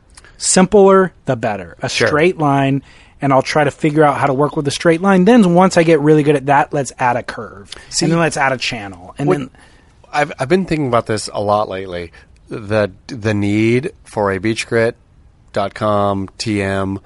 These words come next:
Speaker 2: uh, the Everyman Surf Comp, where you get a bunch of normal surfers out on different boards and have an actual surf contest. Like, surfers at the same,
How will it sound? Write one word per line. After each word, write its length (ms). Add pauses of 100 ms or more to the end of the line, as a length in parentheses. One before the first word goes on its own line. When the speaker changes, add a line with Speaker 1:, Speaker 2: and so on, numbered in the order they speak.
(320)
Speaker 2:
uh, 160
the 180
Everyman 420
Surf 260
Comp, 320 (480)
where 120
you 160
get 240
a 100
bunch 280
of 100
normal 360
surfers 420
out 360
on 120
different 340
boards 500 (400)
and 160
have 240
an 80
actual 300
surf 340
contest. 580
Like, 260
surfers 400
at 60
the 80
same, 560